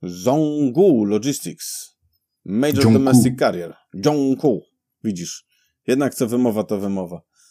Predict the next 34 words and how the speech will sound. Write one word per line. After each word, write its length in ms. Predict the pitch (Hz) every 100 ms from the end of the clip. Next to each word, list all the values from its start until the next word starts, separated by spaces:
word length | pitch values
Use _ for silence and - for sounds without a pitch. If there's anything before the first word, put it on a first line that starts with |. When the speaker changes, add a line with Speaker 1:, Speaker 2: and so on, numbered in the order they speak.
| _ _
Speaker 1:
Ja 80 | 98
się 80 | -
tak 140 | 104
zastanawiałem 440 | 98 - 110 110 107
Speaker 2:
Mhm. 60 |
Speaker 1:
właśnie, 280 | 101 101 104
jak 140 | 101 -
to 100 | 101
mam 220 | 98 92
wymówić, 480 | 104 107 104 110 107
a 60 |
tu, 240 | - 95 - _ _ _
a 60 | -
tu 140 | 90
widzisz, 300 | 92 85 85
Zhonggu 560 | 123 135 131 - 92 - _ _
Logistics. 680 | 101 92 87 - - - - -
No 180 | 123 147
Speaker 2:
Z-, 80 | 208
Speaker 1:
cóż. 200 | 165 95
Speaker 2:
Z 240 | 110 110
H 180 | - 117
zawsze 300 | 113 110 107
jest 140 | 104
dż. 320 | 95 95 92 - - _ - - - - - - 98
Speaker 1:
Dż. 400 | 104 110 92 _ _
Dobrze. 400 | 95 104 85 82 _
To 100 | -
teraz 360 | 98 120 - 101
to 100 | 113
będę 180 | 113 113
powiedział 240 | 113 98
dż. 420 | 92 104 131 113 - _ _
Zhonggu. 1040 | 90 90 135 127 123 113 104 113 104 87